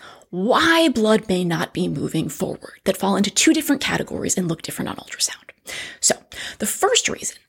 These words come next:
that blood's not moving forward is that your patient has intravascular volume depletion. This actually happens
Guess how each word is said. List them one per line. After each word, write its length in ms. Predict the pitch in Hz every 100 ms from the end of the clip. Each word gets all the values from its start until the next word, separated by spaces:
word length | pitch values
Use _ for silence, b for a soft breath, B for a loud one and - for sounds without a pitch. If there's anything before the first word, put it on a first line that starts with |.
| B -
that 300 | 190 - -
blood's 260 | - - -
not 160 | 170
moving 240 | - - 196
forward 480 | - - - - -
is 140 | 233 208
that 160 | 247
your 120 | 247 247
patient 460 | - 349 381 311
has 160 | 240 220 -
intravascular 960 | 277 285 - 240 165 - - 180 196
volume 560 | 165 147 - 160 170 202
depletion. 540 | - 226 - 262 - - _ _ - B B B -
This 140 | 339
actually 300 | 494 466 415
happens 720 | 349 269 269 311 302 285 -